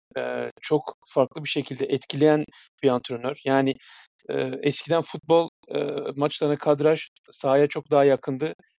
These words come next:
Ne zaman Mourinho gibi arkadaşlar, e, daha fazla reaksiyon vermeye başladılar çizgide. Fark ettiyseniz kadraj geniş-, genişledi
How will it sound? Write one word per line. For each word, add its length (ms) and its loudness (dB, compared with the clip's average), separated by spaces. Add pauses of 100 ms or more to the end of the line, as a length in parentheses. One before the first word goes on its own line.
(160)
Ne 80 0
zaman 360 2
Mourinho 340 0
gibi 240 -4
arkadaşlar, 640 2 (500)
e, 60 -4 (760)
daha 180 6
fazla 320 0
reaksiyon 440 4
vermeye 300 2
başladılar 460 -2
çizgide. 360 -6
Fark 260 -2
ettiyseniz 420 -6
kadraj 400 0
geniş-, 400 -6
genişledi 480 -4